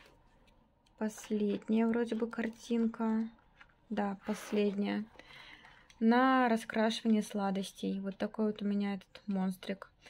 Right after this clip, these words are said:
Как будто бы он меня съел. Не что-то такое плохое, а, м,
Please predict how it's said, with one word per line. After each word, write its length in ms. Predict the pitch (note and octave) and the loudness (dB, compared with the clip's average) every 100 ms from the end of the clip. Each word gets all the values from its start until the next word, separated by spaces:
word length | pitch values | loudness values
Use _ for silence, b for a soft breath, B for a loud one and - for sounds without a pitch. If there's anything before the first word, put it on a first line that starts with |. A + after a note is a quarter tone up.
| B | B
Как 160 | - G3+ | -10 -4
будто 300 | A3 A3+ G3+ | -2 -2 -2
бы 100 | G#3 | 2
он 120 | G#3 | 4
меня 560 | G#3 G#3+ A3+ G#3+ G3+ G3 G#3 B B B - | 6 6 6 4 2 -4 -10 B B B -20
съел. 260 | - A3+ | 4 6
Не 120 | A3 | 8
что-то 280 | G#3+ A#3+ A3+ | 6 0 2
такое 460 | B3 A#3 A#3 A3+ G#3 | 0 2 4 4 4
плохое, 600 | G#3 G3+ - A#3 A#3 G#3+ | 0 -6 0 4 6 6
а, 600 | - G3+ G#3+ G#3 G3+ F#3+ | 4 4 4 4 4 0
м, 260 | F#3+ F#3+ | -4 -6